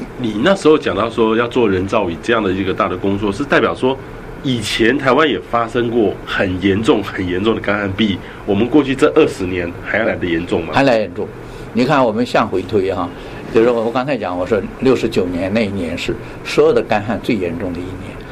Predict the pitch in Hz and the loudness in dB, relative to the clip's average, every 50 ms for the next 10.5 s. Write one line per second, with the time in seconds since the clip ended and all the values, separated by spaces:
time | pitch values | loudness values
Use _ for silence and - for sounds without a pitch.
0 | - - - - - - 135 135 156 156 151 - 185 147 135 120 113 107 135 127 | -14 -14 -14 -10 0 2 4 4 6 4 4 4 4 4 4 2 0 0 -2 -2
1 | 120 110 - - 131 117 - - 104 107 107 95 87 82 80 - - - - - | -2 -2 -4 -4 -4 -4 -2 0 2 2 2 2 0 -4 -8 -10 -12 -12 -14 -14
2 | - - - - - - - - 147 139 135 151 135 135 127 113 107 98 104 107 | -14 -14 -14 -14 -14 -14 -6 -2 0 0 2 2 0 0 0 0 -2 -2 -2 -2
3 | 104 104 107 98 101 98 92 90 - - 85 80 - 85 - - 98 - - - | 0 0 0 0 0 -2 -2 -2 -4 -4 -4 -4 -6 -8 -8 -6 -6 -6 -8 -8
4 | - - - 87 - - 87 80 - - - - - - 85 - - - 90 87 | -8 -6 -6 -6 -6 -6 -8 -8 -8 -8 -8 -8 -6 -6 -6 -8 -8 -10 -10 -8
5 | 95 92 - 95 90 - - 87 80 - - - - - - - - - - 95 | -8 -6 -6 -6 -6 -6 -8 -10 -12 -12 -12 -12 -12 -12 -12 -14 -10 -8 -6 -6
6 | 92 87 85 85 - - - 123 107 95 92 87 - - 87 85 85 - - - | -6 -6 -6 -8 -8 -2 0 2 2 2 2 -2 -2 -4 -4 -4 -4 -8 -8 -10
7 | - - - - - - - - - - - - 85 - - 95 - - - - | -10 -10 -10 -10 -10 -4 0 0 0 2 2 2 0 0 0 -2 0 0 2 2
8 | 143 127 123 120 - 104 90 87 85 - - 110 104 98 85 85 - 123 107 98 | 4 4 2 2 0 -2 -4 -2 -2 0 0 2 0 0 0 2 2 2 2 2
9 | - - 85 87 98 90 87 - 117 117 107 - 135 131 110 104 104 - 110 98 | 0 -4 -4 -2 -2 -2 0 0 0 0 2 2 0 0 0 0 0 0 0 0
10 | 95 - - 90 78 80 - - 95 | 0 -2 -4 -4 -4 -4 -6 -6 -6